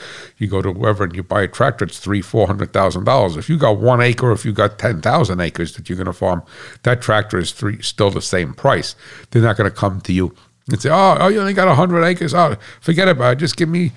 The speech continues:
you know, just give me fifty thousand for that new tractor, 'cause you only gonna have a hundred, you only have a hundred acres." So the thing is that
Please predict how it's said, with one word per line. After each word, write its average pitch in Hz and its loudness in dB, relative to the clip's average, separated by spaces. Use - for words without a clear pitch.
you 135 2
know, 139 6
just 143 -2
give 165 0
me 165 2
fifty 147 0
thousand 135 2
for 117 -2
that 104 0
new 104 0
tractor, 107 0
'cause 101 -4
you 147 2
only 127 2
gonna 110 0
have 113 0
a 117 0
hundred, 98 -2
you 113 0
only 110 2
have 104 -2
a 95 0
hundred 101 0
acres." - -6
So 107 0
the 117 0
thing 110 -2
is 98 -4
that 104 -2